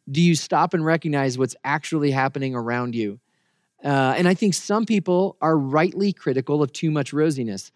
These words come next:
because it's not real life. A-, and you see someone who's always grateful, like, over the top grateful. Um, and you think, like, "Wait, wait, what about the centuries of injustice?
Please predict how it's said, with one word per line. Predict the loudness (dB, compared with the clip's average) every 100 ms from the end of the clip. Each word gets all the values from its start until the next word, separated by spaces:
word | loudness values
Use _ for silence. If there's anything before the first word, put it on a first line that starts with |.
| _ 0
because | 2 4 4
it's | 0 -2
not | 0 0 0
real | 2 4 6 4
life. | 0 -4 -8 -14 _ _ _ _ _ _ _ _ -8
A-, | -2 0 2 6
and | 6 4
you | 4 2
see | 2 2 6 6 6 2 -6
someone | -4 2 4
who's | 4 4 -2 -8
always | 0 4 4 6 8 6
grateful, | 4 4 4 4 0
like, | 0 0 2
over | 2 4 4
the | 4
top | 0 -2 -2
grateful. | 0 2 2 2 -2 -2 -4 _ _ _ _ _
Um, | 2 2 4 2 0 -4 _ _ _ _ 2
and | 4
you | 4
think, | 2 2
like, | 0
"Wait, | 2 2
wait, | 0 -2
what | -4 0 0
about | 0 -2 -2
the | -6
centuries | -6 -4 -2 -2 -2 -2 0 2
of | 2
injustice? | 0 0 0 -2 -2 -8 -8 -8 -10